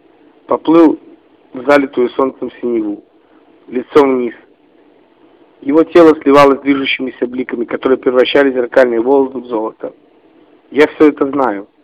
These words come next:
Что-то нарисовала Элизабет, что-то я. Я выигрываю, ты выигрываешь». Она стояла по колено в воде, зажатой подмышкой Новин,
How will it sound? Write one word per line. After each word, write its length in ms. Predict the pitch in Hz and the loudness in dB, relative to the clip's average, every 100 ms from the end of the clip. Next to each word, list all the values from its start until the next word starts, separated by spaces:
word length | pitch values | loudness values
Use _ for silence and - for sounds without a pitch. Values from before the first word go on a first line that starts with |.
| _ _ _ _ _ _ _ | _ _ _ _ _ _ _
Что-то 300 | - 147 139 | -2 0 0
нарисовала 560 | 131 131 143 143 135 | -2 0 4 4 4
Элизабет, 480 | 131 139 135 127 120 | 2 0 -2 -4 -8
что-то 300 | - 123 123 | -8 -6 -4
я. 260 | 117 101 - _ _ _ | -4 -4 -6 _ _ _
Я 180 | - 147 | -2 2
выигрываю, 540 | 147 143 131 135 135 127 _ | 4 2 0 -4 -4 -6 _
ты 120 | 117 | -4
выигрываешь». 640 | 113 104 95 95 95 - - _ _ - - - _ _ _ _ - - - _ | -2 -2 -4 -12 -12 -14 -16 _ _ -18 -18 -20 _ _ _ _ -20 -20 -20 _
Она 200 | - 135 165 | -4 0 0
стояла 380 | - 151 147 139 | 4 6 6 4
по 120 | 135 | 0
колено 320 | 139 143 139 | 0 2 0
в 60 | 131 | -2
воде, 280 | 127 147 | -2 -2
зажатой 380 | 147 127 131 127 | -4 -6 -6 -6
подмышкой 480 | 120 120 135 127 117 | -4 -4 -4 -4 -4
Новин, 400 | 120 120 117 | -4 -4 -8